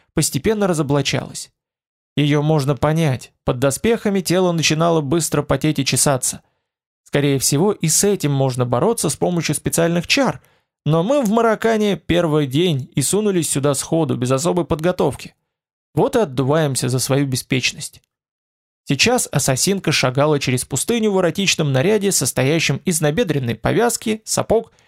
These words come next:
и чисто символического лифа. На голову она повязала большой кусок светлой ткани. Как обычно, девушки повязывают полотенца после душа.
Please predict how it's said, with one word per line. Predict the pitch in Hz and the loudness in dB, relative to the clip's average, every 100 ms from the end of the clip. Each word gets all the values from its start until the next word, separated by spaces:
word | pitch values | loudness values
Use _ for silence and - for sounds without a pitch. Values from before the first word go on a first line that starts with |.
| _ | _
и | 147 | -2
чисто | - 247 - 165 | 0 0 0 0
символического | 131 131 135 139 - 160 | 0 0 0 0 -2 0
лифа. | 196 165 - - _ _ _ _ _ | 0 0 -4 -14 _ _ _ _ _
На | 147 147 | -2 2
голову | 247 269 233 | 2 4 2
она | 226 220 | 2 2
повязала | 190 170 185 180 | 2 2 2 2
большой | 139 127 - 165 | 2 0 0 0
кусок | 131 - 139 | -2 -2 -2
светлой | - 139 131 131 | 0 -2 0 -4
ткани. | - 151 120 120 - _ _ _ _ _ | -2 -2 -2 -6 -16 _ _ _ _ _
Как | 156 170 | 0 0
обычно, | 160 196 165 147 | 0 0 0 0
девушки | 208 208 156 - | 0 0 -2 -2
повязывают | 139 139 147 143 156 - | 0 2 0 0 -2 0
полотенца | 185 214 147 123 123 | 0 2 0 -2 -2
после | 139 127 156 | -2 -2 -2
душа. | 147 123 - | -2 -4 -6